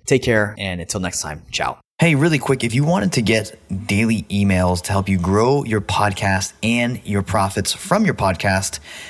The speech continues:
then you're gonna love my daily email list called the Daily Growth Tip. Uh, it's basically a small email I send out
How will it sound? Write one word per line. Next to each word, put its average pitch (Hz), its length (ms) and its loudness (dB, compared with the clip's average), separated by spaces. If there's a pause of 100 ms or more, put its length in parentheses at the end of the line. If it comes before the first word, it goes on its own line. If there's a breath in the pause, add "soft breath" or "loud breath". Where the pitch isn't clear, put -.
(260 loud breath)
then 113 380 4
you're 113 180 2
gonna 127 160 4
love 101 560 2
my 95 160 2
daily 95 540 2
email 90 340 2
list 87 320 0
called 90 380 0 (100)
the 98 140 0
Daily 92 560 0 (300 soft breath)
Growth 101 300 0
Tip. - 280 -2 (460 loud breath)
Uh, 101 220 2
it's 104 140 -4
basically 143 420 2
a 117 60 -2
small - 400 2
email 117 420 2
I 110 80 0
send 110 300 0
out 101 260 2